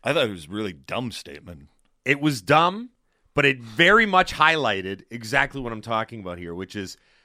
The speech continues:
Speaker 2: the Leafs saw something they didn't like, and they thought, and they were emboldened to say,
Speaker 1: Yeah.
Speaker 2: "No, we have the right to go out and do whatever we want." And I'm, and I'm like, you know, when you have a debate with someone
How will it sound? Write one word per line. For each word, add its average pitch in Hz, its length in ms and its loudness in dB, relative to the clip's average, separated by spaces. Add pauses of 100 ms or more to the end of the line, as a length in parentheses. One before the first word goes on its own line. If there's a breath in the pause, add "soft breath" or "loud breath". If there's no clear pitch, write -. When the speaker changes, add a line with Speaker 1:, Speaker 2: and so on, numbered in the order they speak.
(140)
Speaker 2:
the 143 80 -6
Leafs 202 480 -2 (360)
saw 175 440 4
something 208 380 -6
they 220 80 -4
didn't 208 240 0
like, 104 420 -6 (800)
and 175 180 2
they 170 80 2
thought, 269 360 2
and 151 80 -4
they 208 60 2
were 190 160 6
emboldened 220 560 0
to 185 80 -2
say, 135 340 2
Speaker 1:
Yeah. 85 120 -10
Speaker 2:
"No, 185 280 6
we 185 180 -2
have 269 180 4
the 214 80 4
right 156 380 2
to - 100 -12
go 165 240 4
out 123 240 4
and 135 160 -4
do 151 80 -2
whatever 156 340 2
we 180 140 -4
want." 143 340 -4 (880)
And 156 140 4
I'm, 175 180 0
and 165 180 -2
I'm 175 80 0
like, 170 260 -2
you 190 60 -6
know, 214 80 0
when 240 160 -4
you 208 60 -2
have 190 100 2
a 160 60 -8
debate 120 340 -8
with 120 100 -12
someone 117 420 -8